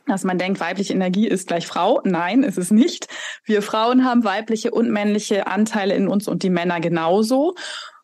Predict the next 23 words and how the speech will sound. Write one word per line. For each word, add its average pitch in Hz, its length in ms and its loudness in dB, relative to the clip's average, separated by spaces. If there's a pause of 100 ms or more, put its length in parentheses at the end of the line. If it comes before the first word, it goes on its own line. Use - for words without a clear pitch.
(160)
Und 208 480 4
wenn 190 420 2
sozusagen 196 840 0
die 208 160 0
Gesellschaften 208 760 0
oder 196 240 0
unsere 214 400 2
ganze 208 440 -2
Welt 214 460 0
mehr 214 680 0
die 202 380 0
weibliche 202 460 -2
Energie 190 560 0
leben 202 480 2
würde, 165 300 0
die 175 160 -4
ja 185 260 -2
auch 190 300 2 (500)
letztendlich 196 720 -2
eine 180 400 0
sehr 175 640 -2
friedvolle - 920 0
ist, - 520 -4